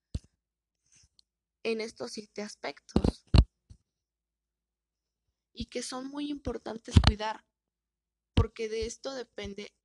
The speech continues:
la seguridad e integridad de las personas que confían la información. Entonces, por ello es importante conocer de este tema,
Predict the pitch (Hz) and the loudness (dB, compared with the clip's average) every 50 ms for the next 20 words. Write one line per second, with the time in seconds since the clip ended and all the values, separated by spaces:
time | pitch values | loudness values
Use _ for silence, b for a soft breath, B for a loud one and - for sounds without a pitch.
0 | _ _ - 208 208 208 - - 202 196 202 196 202 202 196 202 202 - - - | _ _ -12 -12 -10 -10 -10 -12 -12 -16 -16 -14 -12 -10 4 4 4 4 4 -4
1 | - 226 220 208 202 _ - 202 196 185 185 185 190 190 190 190 202 196 196 208 | -12 -12 -12 -14 -14 _ -10 -8 -8 -8 -8 -6 -8 -8 -8 -8 -10 -10 -8 -10
2 | 214 - - 190 185 190 - 214 208 226 226 226 240 B B B B B B _ | -12 -12 -12 -12 -10 -10 -8 -8 -8 -8 -8 -12 -14 B B B B B B _
3 | _ - - 233 233 - 220 214 233 233 226 - 233 247 262 269 277 - _ _ | _ -10 -10 -10 -10 -12 -20 -20 -20 -20 -20 -20 -14 -12 -10 -10 -10 -14 _ _
4 | _ _ - - 208 208 196 196 208 _ 214 208 208 202 202 202 208 - - 220 | _ _ -18 -14 -14 -14 -14 -14 -18 _ -20 -18 -18 -18 -20 -20 -20 -20 -20 -20
5 | 226 226 214 _ _ _ _ _ _ _ _ _ - - - - _ _ _ _ | -20 -20 -20 _ _ _ _ _ _ _ _ _ -10 -10 -10 -10 _ _ _ _
6 | _ _ _ _ - - - _ _ _ _ B B B B B B B B _ | _ _ _ _ 2 2 2 _ _ _ _ B B B B B B B B _
7 | _ - 220 214 - 226 226 233 233 - - - - - _ _ _ _ _ _ | _ -14 -14 -10 -8 -8 -8 -8 -8 -10 -14 -14 -14 -18 _ _ _ _ _ _
8 | _ _ _ _ _ _ _ _ _ _ _ - - 240 240 247 247 254 277 294 | _ _ _ _ _ _ _ _ _ _ _ -2 -2 0 0 0 -2 -2 -4 -4
9 | 294 294 277 247 233 226 _ _ 190 190 196 - - - 196 196 202 196 _ - | -2 -6 -8 -8 -10 -12 _ _ -6 -6 -4 -6 -6 -4 -4 -4 -4 0 _ 2
10 | - - - _ _ _ _ _ - - - - - - _ _ _ _ _ _ | 2 2 0 _ _ _ _ _ -14 0 0 0 0 0 _ _ _ _ _ _
11 | _ _ _ - - - - 233 226 220 214 - - - - - 226 233 233 - | _ _ _ -20 -20 -12 -8 -6 -6 -6 -6 -10 -12 -14 -10 -8 -8 -10 -10 -12
12 | - _ _ _ _ _ 240 233 226 208 214 214 208 208 226 - - - 214 - | -20 _ _ _ _ _ -20 -20 -10 -8 -6 -6 -6 -6 -10 -12 -14 -4 0 0
13 | - 214 214 220 208 208 - | 2 8 8 8 8 8 -4